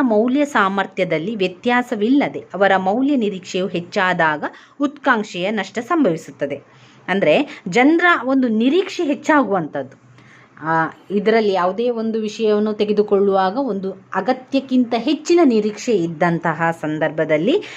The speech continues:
ಅದು ಆಗದೇ ಇದ್ದಾಗ ಏನಾಗ್ತದೆ? ಕೋಪ, ಜ-, ಆ, ಜಗಳ ಅಂಥದ್ದೆಲ್ಲ ಬರುವಂಥದ್ದು ಕಾಣ್ಬೋದು. ಇನ್ನು ಪ್ರಗತಿಪರ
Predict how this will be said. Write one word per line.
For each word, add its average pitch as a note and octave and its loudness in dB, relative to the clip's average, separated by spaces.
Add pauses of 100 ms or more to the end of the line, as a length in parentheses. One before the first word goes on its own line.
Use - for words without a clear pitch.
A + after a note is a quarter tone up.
(880)
ಅದು C#4 2
ಆಗದೇ C#4 0
ಇದ್ದಾಗ F3+ -2
ಏನಾಗ್ತದೆ? G3 -4 (220)
ಕೋಪ, A3 4 (220)
ಜ-, G#3 0
ಆ, E3 0
ಜಗಳ G3+ 2 (140)
ಅಂಥದ್ದೆಲ್ಲ F#3 -2 (260)
ಬರುವಂಥದ್ದು D#3 2
ಕಾಣ್ಬೋದು. C#3+ -4
ಇನ್ನು D4 2 (180)
ಪ್ರಗತಿಪರ A#3 2